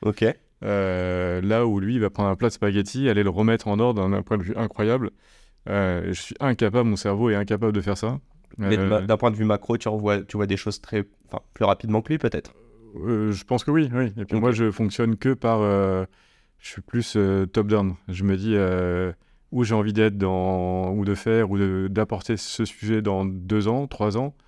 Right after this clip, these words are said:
Speaker 2: Et après, je redéroule toute l'histoire de, mais si, j'ai besoin d'avoir un objectif qui m'excite.
Speaker 1: Tu tends trop de perches, cher
Speaker 2: <laughs>
Speaker 1: Patrick. Allez, on rentre vraiment sur, euh, three two one.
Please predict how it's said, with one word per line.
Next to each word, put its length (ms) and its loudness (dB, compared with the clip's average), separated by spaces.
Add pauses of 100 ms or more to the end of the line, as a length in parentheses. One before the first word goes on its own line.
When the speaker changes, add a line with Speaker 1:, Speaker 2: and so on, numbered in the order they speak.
(500)
Speaker 2:
Et 80 0
après, 200 0
je 60 0
redéroule 420 4
toute 200 -8
l'histoire 260 0
de, 180 -4 (160)
mais 380 2
si, 340 -8
j'ai 120 2
besoin 180 2
d'avoir 240 2
un 160 2
objectif 640 -4 (140)
qui 140 -2
m'excite. 420 -4 (1700)
Speaker 1:
Tu 200 -2
tends 160 6
trop 200 6
de 60 0
perches, 560 2 (220)
cher 220 2
Speaker 2:
<laughs> 20 -4
Speaker 1:
Patrick. 580 0 (540)
Allez, 220 2
on 100 2
rentre 220 0
vraiment 280 2
sur, 340 -2
euh, 40 -2
three 240 -6
two 260 -4
one. 260 2